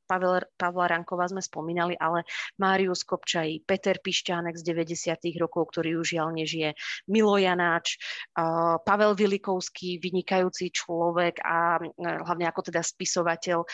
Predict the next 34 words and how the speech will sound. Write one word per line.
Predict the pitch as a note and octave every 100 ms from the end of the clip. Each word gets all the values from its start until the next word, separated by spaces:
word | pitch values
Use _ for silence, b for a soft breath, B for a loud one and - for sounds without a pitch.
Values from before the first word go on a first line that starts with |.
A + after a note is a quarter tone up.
| B B
tam | F3+ F3+
mi | F3+
úplne | F3+ - F3+ F3+
napadá | E3+ - F3+ F3 F3
jeho | F3
knižka | F3 F3+ E3+ - F3
Letmý | F3 - F3+ F3
sneh, | - F3 E3+
ktorá | - F#3 F3+
je | F3+ _ - F#3
pre | F3+
mňa | F3+ F3
takou | F3 - F3
ako, | - F3+ B B B B
e, | - F3+ E3
druhou | G#3 A3+ G3 G3 F#3+ F#3+ F#3 -
alebo | - E3+ F3 F3+
druhým | G#3 G3+ G#3+
najkrajším | F#3+ F3+ G3 F#3+ - F#3+ F#3+ E3
vyznaním, | F3+ F#3 F#3 F3+ F3+ F3+ F3+ F#3
a, | - E3 E3 D#3+ D3+ -
o | F3+
láske | F3 E3+ E3 - E3+
v | E3+
rámci | E3+ E3+ -
slovenského | - F3 E3+ E3 - D#3+ D#3
románu. | D#3+ D#3+ D#3+ D#3+ D#3+ D#3
Daniel | F3+ F#3 F#3+ F#3+
Majling | F#3+ F3+ F3+ F3 F3
a | - E3+
jeho | F3+
knižka | - F3 - - F3
Ruská | F3+ F3+ - F#3 F3
klasika, | - F3 E3 - F#3 - F3 E3+